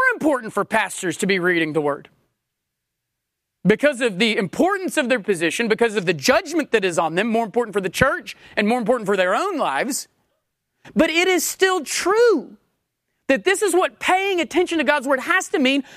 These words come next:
for all believers. You can't pay attention to something you don't know.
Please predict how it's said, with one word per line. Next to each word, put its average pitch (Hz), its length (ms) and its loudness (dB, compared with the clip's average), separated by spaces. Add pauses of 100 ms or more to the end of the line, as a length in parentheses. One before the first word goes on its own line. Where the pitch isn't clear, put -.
for 302 180 0
all 330 200 2
believers. 339 480 0 (160)
You 392 380 4
can't 403 400 0
pay 415 260 2
attention 392 460 0
to 339 60 0
something 370 440 0
you 339 160 4
don't 302 380 -2
know. 214 320 -2